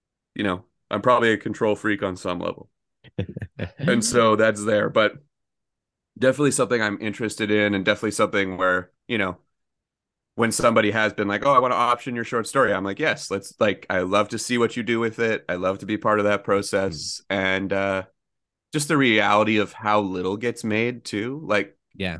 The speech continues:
Speaker 1: the number of books that are published a year compared to movies, like, the reality is, if you wanna, like, see your own ideas, writing is often one of the most accessible ways to create.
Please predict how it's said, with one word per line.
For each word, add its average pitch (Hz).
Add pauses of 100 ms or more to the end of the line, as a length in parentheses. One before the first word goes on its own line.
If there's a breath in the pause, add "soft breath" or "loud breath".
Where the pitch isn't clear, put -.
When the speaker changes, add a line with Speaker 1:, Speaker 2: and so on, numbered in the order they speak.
Speaker 1:
the 107
number 120
of 107
books 104
that 110
are 107
published 110
a 113
year 113
compared 104
to 90
movies, 104
like, 92 (920)
the 107
reality 110
is, 101
if 95
you 104
wanna, 104
like, 95
see -
your 92
own 90
ideas, 85 (420)
writing 107 (180)
is 101
often 98
one 98
of 107
the 104
most 101
accessible 104
ways 92
to 85
create. 80